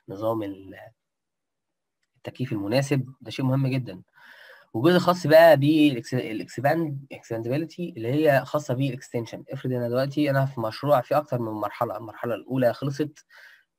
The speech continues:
المرحلة التانية ممكن تبقى مع مقاول تاني، ممكن أكون أنا ذات نفسي اللي هكمل المرحلة التانية، فمهم جدا يبقى في خطوط أنا هربط عليها عشان أعمل extension للشبكات دي في المراحل اللي بعد كده، ده شيء مهم جدا. جزء خاص بقى والأهم بقى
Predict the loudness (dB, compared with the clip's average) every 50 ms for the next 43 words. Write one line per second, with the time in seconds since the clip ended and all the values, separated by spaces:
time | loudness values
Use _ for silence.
0 | _ _ _ -10 -8 0 0 0 2 4 4 4 4 4 2 0 -4 -8 -6 -6
1 | -4 -4 -4 -4 -2 -2 -2 -2 -2 -4 -4 -6 -6 -6 -12 _ _ _ _ -12
2 | -12 -12 -8 -6 -6 -6 -6 -6 -6 -6 -2 0 0 0 0 -2 -4 -6 -6 -6
3 | -6 -6 -10 -14 -10 -8 -6 -6 -6 -6 -6 -10 -8 -6 -6 -8 -8 -6 -8 -8
4 | -8 -8 -14 _ _ _ -14 -10 -8 -4 -4 -2 -2 -2 -2 -2 -2 -4 -4 -4
5 | -8 _ _ -20 _ _ _ -6 -6 -6 -4 -4 -6 -6 -6 -4 -4 -4 -4 -4
6 | -8 -10 -4 -2 -2 -2 0 -2 -4 -6 -8 -6 -6 -6 -6 -6 -6 -8 -8 -10
7 | -10 -8 -4 -4 -6 -6 -8 -12 -18 -20 -20 -20 _ -8 -6 -6 -4 -6 -6 -8
8 | -8 -8 -10 -10 -12 -12 -10 -10 -10 -10 -8 -8 -8 -8 -10 -14 -10 -6 -8 -6
9 | -6 -6 -10 -10 -10 _ _ _ _ _ _ _ -10 -6 -6 -6 -6 -8 -10 -16
10 | -20 -20 _ _ _ _ _ -20 -18 -14 -14 -14 -14 -14 -16 -16 -16 -18 -14 -14
11 | -14 -14 -14 _ _ _ _ _ _ -20 -20 _ _ _ _ 0 2 2 2 4
12 | 2 0 0 0 2 4 4 4 4 2 -2 -4 -4 -4 -4 -6 -8 -10 -14 -18
13 | _